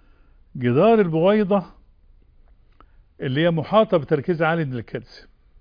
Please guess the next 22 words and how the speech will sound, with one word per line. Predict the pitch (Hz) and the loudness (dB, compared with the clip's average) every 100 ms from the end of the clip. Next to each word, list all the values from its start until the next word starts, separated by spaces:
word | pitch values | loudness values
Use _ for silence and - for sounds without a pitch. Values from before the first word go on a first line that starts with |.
| - _ _ _ _ - | -20 _ _ _ _ -12
لو | 123 | -8
ماشي | 117 165 156 | -4 -4 -6
كده | 175 185 185 - _ _ _ _ _ - _ | -8 -6 -8 -12 _ _ _ _ _ -20 _
هيبقى | - 127 - | -10 -10 -10
اختراقه | 113 - 131 151 143 | -12 -8 -6 -6 -8
ضعيف | 120 139 135 | -10 -10 -10
جدًا | 143 127 120 | -12 -10 -12
جدًا. | 110 104 - 123 _ _ _ _ _ _ _ | -12 -16 -18 -20 _ _ _ _ _ _ _
سبحان | - 120 101 151 175 160 | -14 -14 -10 -8 -6 -6
من | 147 | -8
هذا | 135 170 160 | -6 -6 -6
خلقه، | 151 202 214 - - _ _ _ _ _ _ _ _ _ _ | -4 -2 -4 -6 -20 _ _ _ _ _ _ _ _ _ _
وسبحان | 120 - 110 - 170 165 147 | -16 -12 -14 -6 -4 -2 -2
من | 135 | -2
هذا | 165 165 151 | -2 0 -2
صنعه، | 127 202 214 143 101 - - _ _ _ _ - _ _ _ _ _ | 0 0 0 -2 -8 -16 -20 _ _ _ _ -20 _ _ _ _ _
صنع | - 127 123 | -10 -6 -4
الله | 117 131 131 120 | -4 -6 -6 -8
الذي | 107 123 117 120 - | -10 -12 -10 -14 -14
أتقن | - 180 - - _ - 135 123 | -12 -12 -12 -20 _ -14 -12 -12
كل | 117 208 180 151 | -14 -14 -14 -16
شيء. | - | -20